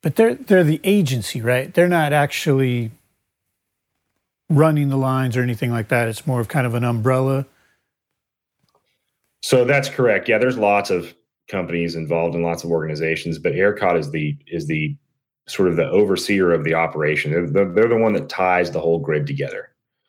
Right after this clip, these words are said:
Speaker 2: So you can be a generation company, and a generation company might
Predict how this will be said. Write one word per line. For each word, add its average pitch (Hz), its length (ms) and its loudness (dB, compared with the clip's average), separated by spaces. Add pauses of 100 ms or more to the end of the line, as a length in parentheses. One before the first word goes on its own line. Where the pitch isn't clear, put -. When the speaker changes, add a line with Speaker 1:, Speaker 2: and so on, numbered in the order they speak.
(160)
Speaker 2:
So - 140 -4
you 110 80 0
can 139 120 2
be 135 120 2
a 104 60 0
generation 101 520 0
company, 76 540 -6
and 80 80 -8
a 82 60 -4
generation 101 440 0
company 80 360 -4
might 78 260 -4